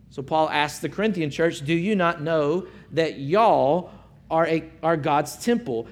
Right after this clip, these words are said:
and that the Spirit of temple of God dwells in y'all?"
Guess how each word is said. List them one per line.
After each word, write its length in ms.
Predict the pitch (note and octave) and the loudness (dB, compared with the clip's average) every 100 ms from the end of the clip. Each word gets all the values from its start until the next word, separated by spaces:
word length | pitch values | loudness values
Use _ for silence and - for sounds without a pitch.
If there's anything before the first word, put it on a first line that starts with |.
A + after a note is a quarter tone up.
| - | -8
and 120 | E3 F3 | -2 -2
that 100 | F3 | -2
the 100 | D3+ | -6
Spirit 480 | - - F#3 G3+ | -6 0 4 4
of 180 | G3 D3+ | 2 -4
temple 520 | - G3+ - D3 D3 - | -4 -6 -4 -6 -6 -8
of 140 | C3+ C3+ | -6 -4
God 340 | F#3 F3 D#3+ - - - | -2 -2 -4 -10 -20 -12
dwells 540 | C3+ E3 F3 D#3+ E3+ - | -4 0 2 0 -2 -6
in 400 | C#3 C3+ C#3+ - - | -6 -4 -6 -10 -16
y'all?" 580 | D#3+ G3 G#3 C3+ D#3+ C#3+ | -8 -6 -4 -6 -8 -16